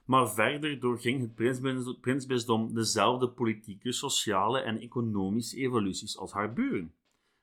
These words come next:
En zoals we gezien hebben, kon Luik zich even goed weren als de andere staatjes in haar omgeving. En al was ze dan een prinsbisdom,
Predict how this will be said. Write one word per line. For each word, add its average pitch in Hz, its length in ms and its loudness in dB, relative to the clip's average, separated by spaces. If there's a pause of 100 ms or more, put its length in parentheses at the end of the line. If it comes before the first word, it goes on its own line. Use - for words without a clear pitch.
(880)
En 147 160 4
zoals 127 220 4
we 104 60 -4
gezien 156 300 0
hebben, 135 400 2 (160)
kon 147 180 6
Luik 175 240 6
zich - 300 -2
even 196 340 4
goed 151 220 0
weren 143 320 2
als 131 160 6
de 135 120 2
andere 139 360 4
staatjes 98 520 0
in 101 100 -2
haar 92 180 -2
omgeving. 104 540 -4 (880)
En 139 120 2
al 135 160 6
was 151 160 8
ze 135 60 -2
dan 113 120 4
een 98 160 -2
prinsbisdom, 160 960 2